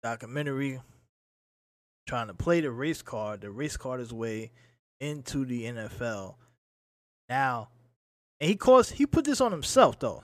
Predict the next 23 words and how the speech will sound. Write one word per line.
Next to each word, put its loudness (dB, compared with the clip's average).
That's -4
the -12
thing. -6
Like, 0
he 0
doesn't 6
get 2
a -8
pass. 2
And -6
the -6
re-, -4
and -8
you -8
probably 4
think, -10
"Well, -2
if -10
you -10
feel -4
like -4
he's -12
being -14